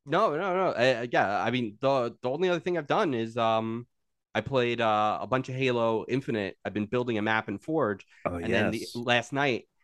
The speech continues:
Speaker 1: um, I didn't save for, like, an hour, which is weird for me 'cause I usually save constantly, and I, the game Halo crashed.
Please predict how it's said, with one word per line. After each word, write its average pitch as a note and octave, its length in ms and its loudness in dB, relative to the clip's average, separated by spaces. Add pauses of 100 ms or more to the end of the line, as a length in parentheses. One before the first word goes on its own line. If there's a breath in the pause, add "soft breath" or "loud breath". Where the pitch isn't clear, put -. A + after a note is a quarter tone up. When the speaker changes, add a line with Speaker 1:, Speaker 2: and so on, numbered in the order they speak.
(280)
Speaker 1:
um, F#2 500 0 (960)
I G#2+ 80 -2
didn't C3+ 260 0
save B2 380 -2
for, G2 160 -8
like, F2+ 160 -6
an F#2+ 100 -6 (120)
hour, F#2 440 -2 (200)
which G#2+ 220 -4
is F#2+ 120 -12
weird G#2 340 -2
for - 160 -10
me F2 140 -6
'cause - 140 -12
I G2 40 -4
usually G#2 400 -6
save F#2+ 280 -8
constantly, C#3+ 760 -8 (300 soft breath)
and G2+ 160 -4
I, F2+ 580 -4
the A2 60 -6
game G2+ 500 -2
Halo G#2+ 420 0
crashed. - 800 -6